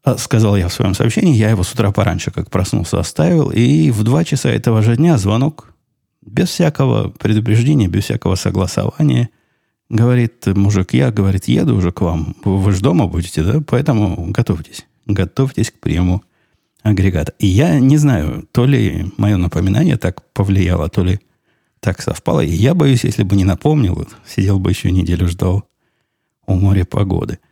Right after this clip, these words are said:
Он не сразу меня нашёл. Я не знаю, как эти люди ездят в современности, что не находят адреса с G P S-ами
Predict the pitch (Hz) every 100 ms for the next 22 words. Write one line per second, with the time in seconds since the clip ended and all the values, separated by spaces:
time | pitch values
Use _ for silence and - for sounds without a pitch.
0 | _ _ _ _ _ _ _ - - 107
1 | 107 101 - - - - - 208 165 139
2 | 147 127 98 87 90 98 95 - 185 170
3 | 104 117 131 120 117 113 90 76 82 123
4 | - 101 101 98 101 82 80 135 175 -
5 | - 82 85 69 92 - 101 101 101 82
6 | 78 - - - 101 98 - 92 85 92
7 | 92 80 - 85 85 87 90 - 101 175
8 | - 80 78